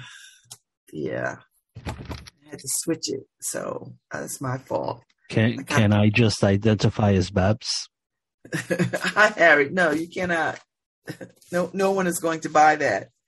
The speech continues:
Speaker 1: <laughs>
Speaker 2: What do you mean buy it?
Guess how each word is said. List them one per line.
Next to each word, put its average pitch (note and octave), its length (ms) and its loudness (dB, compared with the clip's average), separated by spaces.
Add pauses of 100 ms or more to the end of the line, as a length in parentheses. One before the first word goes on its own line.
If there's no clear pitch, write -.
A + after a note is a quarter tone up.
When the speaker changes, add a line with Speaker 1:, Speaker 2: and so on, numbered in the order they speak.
(240)
Speaker 1:
<laughs> - 200 -12
Speaker 2:
What A#3 840 -4
do - 40 4
you A#2 60 6
mean A2+ 220 4
buy F#2+ 280 2
it? - 260 -4